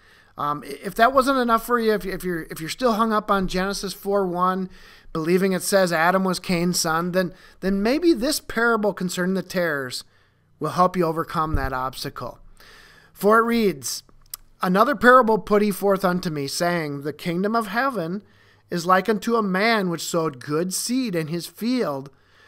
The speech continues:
but while men slept, his enemy came and sowed tares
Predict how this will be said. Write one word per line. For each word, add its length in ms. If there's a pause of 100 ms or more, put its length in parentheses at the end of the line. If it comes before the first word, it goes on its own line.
(160)
but 220
while 180
men 400
slept, 580
his 220 (140)
enemy 400
came 480
and 140
sowed 360
tares 640